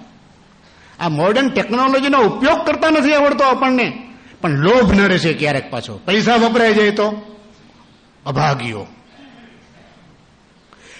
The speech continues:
ધંધો એટલો ચાલી શકે ને સમય સંક્ષેપ થઈ જાય. બે હજારનો માણા ગોતવા જાય ત્યાં દસ હજારનો જો અહીંયા લોભીઓ.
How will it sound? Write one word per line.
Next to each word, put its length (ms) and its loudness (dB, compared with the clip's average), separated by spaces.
ધંધો 300 0
એટલો 500 2
ચાલી 260 0
શકે 320 -2
ને 120 2
સમય 280 0
સંક્ષેપ 540 -2
થઈ 140 -2
જાય. 400 -2
બે 120 -2
હજારનો 480 2
માણા 260 2
ગોતવા 380 0
જાય 200 0
ત્યાં 200 -2
દસ 200 -2
હજારનો 360 0
જો 140 0
અહીંયા 280 0
લોભીઓ. 680 0